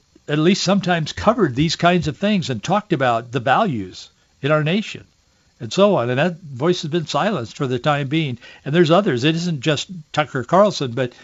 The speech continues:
others as well. It's so important that there are as many voices as possible out there, little voices, big voices. Carlson's was probably the biggest voice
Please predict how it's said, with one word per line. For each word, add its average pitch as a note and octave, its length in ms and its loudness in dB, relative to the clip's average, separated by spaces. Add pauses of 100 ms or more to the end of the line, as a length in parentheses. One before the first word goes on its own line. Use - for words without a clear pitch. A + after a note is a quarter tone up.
(160)
others C#3 380 0
as C3+ 160 -2
well. D#3 380 -2 (1040)
It's E3 180 0
so A3 220 6
important G#3 460 4
that C#3 160 0
there D3+ 180 2
are C#3 40 2
as B2 160 -2
many F#3+ 220 2
voices D#3 560 0
as C#3 140 -4
possible F#3 500 0
out B2+ 200 0
there, C#3 120 -2
little F3 240 2
voices, F3+ 400 -2
big C#3+ 220 -4
voices. D#3+ 540 -4 (760)
Carlson's D3 500 2
was C3+ 160 -4
probably D3 460 -2
the B2+ 160 -4
biggest C3+ 440 0
voice B2 440 -2